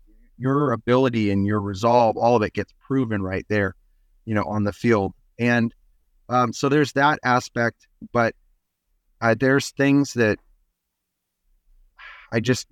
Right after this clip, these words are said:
don't like. I don't think anybody likes it. This is the thing. I would s-, I would hope that everyone in Canada would have the same, and I know a lot of you guys do,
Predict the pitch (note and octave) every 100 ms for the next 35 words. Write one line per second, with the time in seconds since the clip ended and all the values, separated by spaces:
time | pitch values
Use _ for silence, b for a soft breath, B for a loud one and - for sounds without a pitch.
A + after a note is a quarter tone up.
0 | - B2 C3 - F#2+ G2+ F#3 B2 - B2+
1 | E3+ F3 C#3 - A#2+ F3 C#3 A2 G#2 G2+
2 | G2 - - D#3 D#3+ D#3+ B2+ G#2+ A#2 F#2+
3 | - _ _ _ _ _ _ - B2+ C#3+
4 | D#3+ D3 A#2 - - - - D3 C#3 C#3
5 | C#3 - A2 - A2+ C3 C#3 B2 A2 -
6 | B2+ B2+ B2 G2 F#2+ - G2+ G#2 A2+ A2
7 | G#2 - A#2+ A2+ A2 - _ _ _ -
8 | A#2+ B2 B2 C#3 C#3 B2 B2 B2+ A#2 A#2+
9 | A2+ G#2 G#2+ D3+ G#2